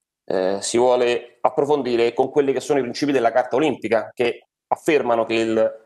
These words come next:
lo svolgimento della pratica sportiva è un diritto dell'uomo e deve essere praticato senza alcun vincolo e senza alcun limite. Ebbene, il vincolo sportivo di fatto, lo dice la parola, vincola in maniera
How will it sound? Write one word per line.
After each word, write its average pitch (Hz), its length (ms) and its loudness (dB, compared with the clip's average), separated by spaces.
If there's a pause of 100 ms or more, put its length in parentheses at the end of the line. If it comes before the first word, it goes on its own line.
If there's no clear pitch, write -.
(280)
lo 113 100 -2
svolgimento 120 500 0
della 123 160 2
pratica 127 280 0
sportiva 127 380 0
è 117 40 2
un 117 60 -2
diritto 123 260 -4
dell'uomo 110 460 0
e 117 100 -2
deve 123 180 2
essere 117 300 -2
praticato 117 640 0
senza 120 600 0
alcun 113 360 -2
vincolo 110 440 -2
e 107 40 -8
senza 113 460 -2
alcun 110 320 -2
limite. 104 300 -2
Ebbene, 110 400 -2 (720)
il 117 120 -2
vincolo 139 300 2
sportivo 139 500 -2
di 123 100 0
fatto, 120 580 0
lo 113 100 -4
dice 117 180 -2
la 117 80 4
parola, 123 220 2 (600)
vincola 110 500 -2 (280)
in 117 440 0
maniera 120 640 0